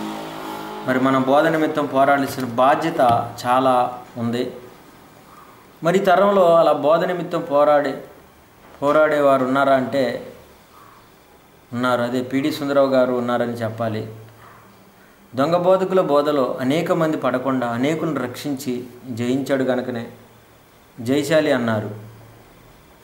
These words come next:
ఆయనను జయశాలి అనటకు గల రుజువులు కొన్ని చూస్తే పంతొమ్మిది వందల ఎనభై తొమ్మిది రెండు వేల పదిహేను సంవత్సరాల మధ్యలో ఆయన జయించిన విజయాలు ఒక్కొక్కటి చూస్తే ఒకటి ఎన్వి బ్రహ్మం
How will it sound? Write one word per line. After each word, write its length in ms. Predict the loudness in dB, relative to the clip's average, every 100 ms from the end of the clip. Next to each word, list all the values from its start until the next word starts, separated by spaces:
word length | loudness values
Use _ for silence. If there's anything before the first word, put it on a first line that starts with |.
| -20 -20 -20 -10 -2
ఆయనను 400 | 2 2 2 0
జయశాలి 440 | 0 2 2 2
అనటకు 260 | 2 0 2
గల 220 | 2 2
రుజువులు 720 | 2 0 0 0 0 -2 -10 -20 -20 -20 _ _ _ -20 -20 -20 _ _ _ _ _ _ -8
కొన్ని 180 | -4
చూస్తే 680 | -2 -4 -4 -4 -4 -6 -8 -16 -10
పంతొమ్మిది 320 | -4 0 2 2
వందల 100 | 2
ఎనభై 140 | -2
తొమ్మిది 440 | -4 -4 -4 -4
రెండు 220 | -2 0 0
వేల 140 | 0
పదిహేను 400 | 0 -2 -2 -4
సంవత్సరాల 800 | -4 -4 -4 -2 0 0 -2 -4
మధ్యలో 560 | -6 -4 -2 0 0 -2 -8 -18 -20 -20 -10
ఆయన 160 | -4 -2
జయించిన 380 | 0 0 0 0
విజయాలు 340 | 0 2 2
ఒక్కొక్కటి 340 | 0 -4 -6 -4
చూస్తే 300 | -4 -4 -4
ఒకటి 460 | -4 -4 -4 -6 -10 -18 -20 -20 -20 -20 -20 -8
ఎన్వి 420 | 0 0 2 2
బ్రహ్మం 500 | 2 2 2 -2 -4